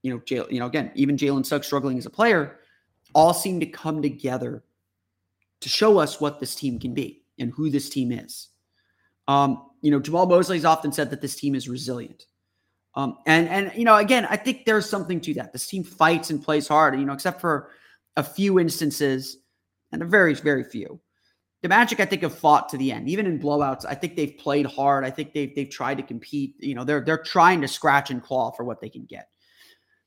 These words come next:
Young teams struggle defensively. Young teams struggle to understand how important defense is. They, they say all the right things. They say, you know, "Defense is something we can control," but actually doing it,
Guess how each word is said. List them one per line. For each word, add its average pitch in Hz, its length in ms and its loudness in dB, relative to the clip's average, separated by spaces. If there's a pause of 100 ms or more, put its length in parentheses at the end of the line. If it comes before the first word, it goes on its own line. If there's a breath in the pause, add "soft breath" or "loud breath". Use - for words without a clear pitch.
(160)
Young 208 300 4
teams 208 300 -4
struggle 156 380 2
defensively. 123 520 -8 (260)
Young 185 220 0
teams 196 240 -6
struggle 170 300 0
to 156 100 -4
understand 143 640 -2
how 131 220 -4
important 123 460 -8
defense 131 440 -6
is. 143 140 -14
They, 127 200 -10
they 123 80 -10
say 196 220 2
all 202 160 8
the 165 120 0
right 147 220 0
things. 131 380 -10 (500)
They 151 100 0
say, 175 200 -2
you 165 140 0
know, 151 60 0
"Defense 170 480 -4
is 147 100 -10
something 151 320 -2
we 139 100 0
can 120 160 -16
control," 160 640 0 (360 loud breath)
but 180 100 2
actually 220 340 2
doing 143 340 0
it, 170 280 -4